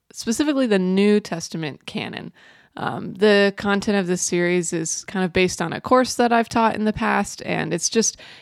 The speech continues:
information that I remember learning, um,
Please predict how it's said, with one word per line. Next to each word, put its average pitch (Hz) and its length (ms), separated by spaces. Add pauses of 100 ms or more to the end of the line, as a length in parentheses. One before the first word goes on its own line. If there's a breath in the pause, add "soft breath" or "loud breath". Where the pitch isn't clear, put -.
information 262 720
that 170 340
I 247 500
remember 190 640
learning, 170 680 (180)
um, - 380